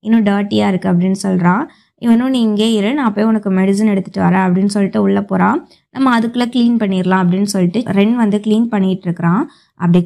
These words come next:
கிளீன் பண்ணும்போது தான் அவன் வந்து ஒரு ஃபார்ம் பார்க்கறான். அது வந்து ஃபினான்ஷியல் ரெக்வெஸ்ட் ஃபார்ம் ஸ்டூடெண்ட் பண்றது.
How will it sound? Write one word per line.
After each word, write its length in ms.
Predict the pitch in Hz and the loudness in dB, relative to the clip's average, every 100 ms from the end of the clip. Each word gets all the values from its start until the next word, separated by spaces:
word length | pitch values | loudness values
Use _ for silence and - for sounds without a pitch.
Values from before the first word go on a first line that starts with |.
| 214 | 2
கிளீன் 260 | 226 320 | 0 0
பண்ணும்போது 400 | 311 302 269 247 | 0 -2 0 0
தான் 200 | 226 247 | 0 0
அவன் 100 | 240 | 0
வந்து 280 | 202 185 202 | 0 0 0
ஒரு 400 | 214 190 185 185 | 0 0 -2 -2
ஃபார்ம் 280 | 202 190 226 233 | 0 2 2 0
பார்க்கறான். 420 | 196 175 185 226 | -2 -2 -2 0
அது 100 | 240 | 2
வந்து 220 | 190 196 | 0 -2
ஃபினான்ஷியல் 580 | - 226 233 240 269 254 233 - | 0 0 0 -2 -2 0 -2 -2
ரெக்வெஸ்ட் 480 | 208 202 220 226 - | -2 0 0 -4 -4
ஃபார்ம் 200 | 190 175 _ - | -2 -2 _ -18
ஸ்டூடெண்ட் 440 | - 226 220 214 | -6 0 2 0
பண்றது. 480 | 202 185 180 170 262 | 0 -2 0 2 0